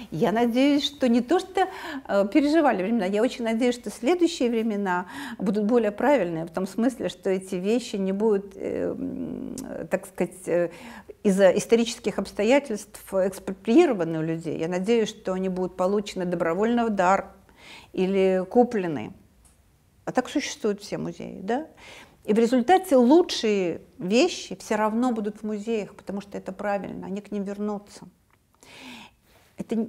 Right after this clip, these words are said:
не, пока мир существует так, это неизбежно. Или, м, все это превратится в частные музеи или в фонды. В сущности, вот мы видим уже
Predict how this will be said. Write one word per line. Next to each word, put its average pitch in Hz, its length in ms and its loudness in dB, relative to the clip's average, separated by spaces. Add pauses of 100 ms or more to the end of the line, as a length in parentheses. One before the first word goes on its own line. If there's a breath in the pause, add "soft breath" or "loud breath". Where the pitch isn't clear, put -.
(120)
не, 226 420 0 (280)
пока 269 240 4
мир 269 200 2
существует 285 720 -4
так, 185 220 -4
это 208 180 -4
неизбежно. 202 760 -4 (320)
Или, 320 480 6 (400 soft breath)
м, 190 260 -2
все 349 200 4
это 381 140 2
превратится 226 1040 0
в - 40 -20
частные 285 440 -2
музеи 185 800 -4
или 214 120 0
в 226 60 -4
фонды. 180 420 -4
В - 60 -12
сущности, - 760 0
вот 170 160 -8
мы 202 100 -4
видим 214 340 -2
уже 226 340 -2